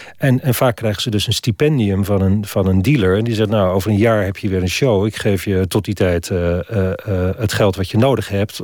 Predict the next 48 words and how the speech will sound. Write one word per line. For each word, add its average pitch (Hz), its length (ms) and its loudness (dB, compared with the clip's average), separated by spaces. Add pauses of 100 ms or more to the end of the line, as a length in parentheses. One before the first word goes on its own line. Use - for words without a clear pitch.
om 104 240 0
te - 80 -10
kunnen 101 220 0
leven 113 480 0 (300)
en 127 160 2
om 107 160 2
je 101 100 2
werken 92 280 0
te - 80 -10
kunnen 92 220 -2
maken." 127 360 0 (340)
Dus 107 180 0 (920)
tot 156 220 0
voor 131 200 0
kort - 280 -2
waren 123 280 0
dat 110 140 0
de 95 100 -6
dealers. 85 300 -2
Maar 120 100 0
de 131 80 2
dealers 151 320 0
kunnen 117 220 0
het 113 100 -4
vaak 110 260 0
ook 131 140 0
niet 135 160 4
meer 98 180 0
betalen. 117 480 0
Dus 127 180 -4
die 117 200 0
nemen 113 300 2
hun 98 120 0
toevlucht 101 500 -2
tot - 200 0
verzamelaars. 82 680 -2 (180)
"Kunnen 135 240 2
jullie 110 300 2
ons 104 200 -2
ook 110 220 0
helpen?" 113 400 2
En 143 80 -4
dan 151 100 -2
kunnen 110 260 0
we 92 80 0
garanderen 92 580 0
dat 127 140 -2
jij 87 360 0